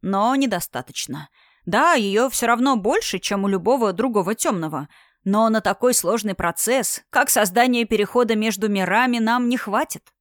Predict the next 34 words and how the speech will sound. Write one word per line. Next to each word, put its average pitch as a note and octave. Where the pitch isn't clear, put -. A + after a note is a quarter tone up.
Ладно, G3+
если G#3+
бы G3+
можно A3+
было C4+
растянуть D4
по D4+
времени, A3+
но D4+
как F#3+
раз G3+
времени A3+
у C#4
нас F3
и G3+
нет". D3
"И B3
что -
же A#3
делать?" G3+
Я D4+
с -
надеждой F#3+
смотрела F3+
на F3+
хранителя. E3+
"Должен C#4+
же B3+
быть B3
хоть -
какой-то D4+
вариант". G#3+
"Есть C4+
один". E3